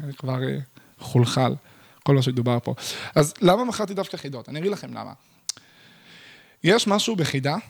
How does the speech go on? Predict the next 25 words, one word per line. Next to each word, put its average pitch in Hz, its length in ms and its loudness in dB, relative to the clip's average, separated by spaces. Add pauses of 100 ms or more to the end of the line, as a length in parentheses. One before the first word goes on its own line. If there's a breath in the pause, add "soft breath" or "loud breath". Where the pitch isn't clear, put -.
(120)
אוקיי, 127 320 -2
זה 139 100 -2
מעניין. 156 340 0 (360)
ששואל-, 175 320 2 (280)
שחדים 208 420 4
לך 226 140 -2
חידה, 165 360 0 (220)
ב-, 160 240 -2
לעומת, 170 380 4
אה, 156 180 4
סתם 170 260 -2
שאלה 143 240 2
רגילה 143 340 2 (840)
וקונבנציונלית, 127 880 0 (500 loud breath)
יש 190 580 4
משהו 190 400 2
בסוג 170 540 0
שאלה 147 440 2 (540 loud breath)
שאתה 139 540 2
מרגיש 156 420 0
שכאילו, 220 400 2 (100)
"אוקיי, 170 440 4
אני 147 120 2
צריך - 120 -6
לחשוב 190 180 0